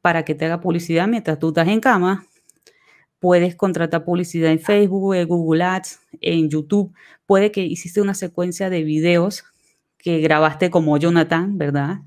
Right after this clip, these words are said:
Seis videos en un día y los preprogramaste. Entonces, todo eso es parte de la pe-, de la primera etapa de la secuencia de la automatización. Luego ya de ahí, ¿cómo tú capturas al prospecto?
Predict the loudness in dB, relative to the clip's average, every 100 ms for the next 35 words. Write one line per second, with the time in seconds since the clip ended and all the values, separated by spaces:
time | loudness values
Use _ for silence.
0 | _ -18 -4 0 2 0 0 0 0 0
1 | 0 -2 0 -2 -2 -4 -2 -2 -2 0
2 | 0 -2 -10 -14 -16 -16 -16 _ _ _
3 | _ _ _ -2 0 0 2 4 2 0
4 | -2 -2 -2 -2 0 0 -2 -4 -6 0
5 | 0 2 0 2 0 2 0 2 0 2
6 | 0 0 -4 -14 _ _ -4 -2 0 0
7 | 0 0 0 -2 -2 -4 -2 -2 -2 -6
8 | _ _ _ _ _ 2 6 6 4 2
9 | 2 0 0 -2 -10 _ _ _ 2 2
10 | 2 -2 -2 -4 -2 -2 0 -2 -2 -4
11 | -2 -4 -4